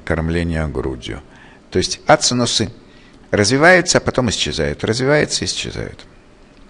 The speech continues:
Теперь второй компонент, про который мы говорим, соединительнотканный. Соединительнотканный компонент нужен для чего? Для опоры.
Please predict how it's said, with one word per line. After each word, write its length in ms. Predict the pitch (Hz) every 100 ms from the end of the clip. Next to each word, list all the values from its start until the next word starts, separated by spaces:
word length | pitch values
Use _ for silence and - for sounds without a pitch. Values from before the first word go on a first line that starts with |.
| - - - - - - - - - - - - - - - - - -
Теперь 320 | - 156 165 - - - - - -
второй 460 | - - 107 113 92
компонент, 680 | 80 85 98 107 160 170
про 200 | - -
который 420 | 82 85 - 82 85
мы 100 | 95
говорим, 420 | 110 - - -
соединительнотканный. 1040 | - 123 - 127 - - 73 67 76 76 - - - - - -
Соединительнотканный 720 | - - - 139 - 165 143
компонент 580 | 127 131 127 143 135 -
нужен 280 | 143 156 127
для 140 | 131
чего? 300 | - 107 104
Для 240 | 110 147
опоры. 1000 | 139 - - - 135 113 92 78 62 50